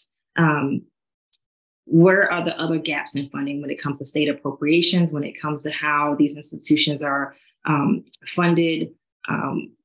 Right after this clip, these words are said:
and, and really being able to break down the grants and contracts that these states are providing these institutions.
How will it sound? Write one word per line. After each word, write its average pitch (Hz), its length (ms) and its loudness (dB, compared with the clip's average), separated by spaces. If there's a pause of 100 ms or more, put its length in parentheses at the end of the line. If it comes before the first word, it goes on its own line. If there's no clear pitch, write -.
(160)
and, 165 140 2
and 165 260 0
really 170 220 2
being 170 220 -2
able 156 180 -6
to 151 140 -4
break 160 380 -4
down 151 220 -4
the 151 80 -10
grants 156 560 -6
and 147 180 -2
contracts 156 480 -4
that 160 120 0
these 165 180 2
states 170 300 0
are 170 80 -6
providing 170 380 -2
these 160 180 -2
institutions. 165 840 -2